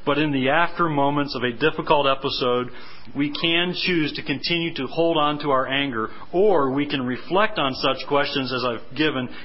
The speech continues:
and allow the Holy Spirit to dissolve our anger." Hmm.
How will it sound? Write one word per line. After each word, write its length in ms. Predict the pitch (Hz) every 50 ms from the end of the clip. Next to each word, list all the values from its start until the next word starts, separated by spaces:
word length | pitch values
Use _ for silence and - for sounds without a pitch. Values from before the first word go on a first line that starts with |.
| - -
and 120 | 156 131
allow 360 | 123 117 113 131 147 160 165 156
the 100 | 151 135
Holy 300 | 127 156 156 151 151 147
Spirit 400 | - - - 156 135 135 131 131 - - - -
to 80 | 147 139
dissolve 760 | 131 135 131 123 123 - 156 185 214 208 170 139 123 120 - - - - - -
our 240 | 135 123 120 113
anger." 440 | 117 117 117 117 113 104 101 98 98 - - - - - - - - - - - - - - - - - - - - - - - - - - - - - - - - - - - - - - - - - - - - - - - - - - - -
Hmm. 140 | 139 127